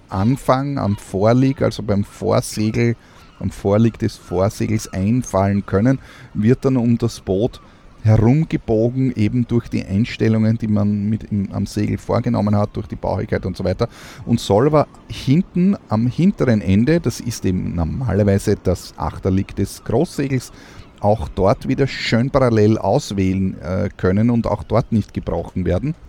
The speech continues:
Und das zeigen einen die Trimmfäden im Achterlieg. Äh, das hat sicher jeder schon gesehen. Ein gutes Segel hat so Fäden im Achterlieg eben und an denen kann man erkennen, ob der Wind, äh, parallel, äh, auf, äh, parallel ausweht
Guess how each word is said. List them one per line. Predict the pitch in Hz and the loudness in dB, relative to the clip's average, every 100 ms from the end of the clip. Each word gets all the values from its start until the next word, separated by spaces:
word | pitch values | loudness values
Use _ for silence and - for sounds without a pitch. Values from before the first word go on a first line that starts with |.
| - - - - - | -20 -20 -20 -20 -2
Und | 127 113 | -2 0
das | - 110 160 - | 0 0 -2 -8
zeigen | - - 95 110 - 156 | -12 -2 2 2 0 -2
einen | - 120 127 131 135 135 - | 0 2 4 4 4 0 -2
die | 127 | -2
Trimmfäden | - 123 165 170 135 131 | 2 2 2 2 -2 0
im | 127 113 | 0 0
Achterlieg. | 87 - 95 80 - - - - - - - | -2 0 0 0 -4 -20 -20 -20 -20 -20 -6
Äh, | 95 98 | 0 0
das | 101 104 | 0 -2
hat | 107 | -2
sicher | 110 110 | 0 2
jeder | 104 98 | 2 0
schon | - 95 90 | -2 -2 -2
gesehen. | 98 - 160 190 151 | -6 -2 0 0 -2
Ein | - 110 | -4 -4
gutes | 127 - 123 | -6 -6 -6
Segel | 107 110 | -2 2
hat | 107 - | 0 0
so | - | -8
Fäden | - 110 127 143 131 | -6 -2 -2 -2 -4
im | 117 101 | -2 -2
Achterlieg | 107 - - 117 104 | -4 -4 -2 0 -2
eben | - 113 - - - 113 | -4 -4 -8 -16 -18 -2
und | 143 165 | 0 2
an | 147 143 | 0 2
denen | 107 127 143 | 2 4 2
kann | - 104 | 0 2
man | 120 127 | 2 2
erkennen, | 110 - 90 98 135 | -2 0 2 4 2
ob | 127 - | -2 -2
der | 127 | 0
Wind, | 120 123 123 - - - - | 2 2 -2 -16 -20 -20 0
äh, | 107 | 0
parallel, | 104 110 107 92 98 110 - - | 4 4 6 6 6 4 0 -4
äh, | 92 95 - | -2 -2 -4
auf, | 85 87 - - - | -2 -2 -2 -12 -6
äh, | 101 98 95 | -2 0 -2
parallel | - 95 92 92 104 - | 0 2 4 6 4 2
ausweht | 80 92 - 120 139 | -2 -2 -2 -2 -2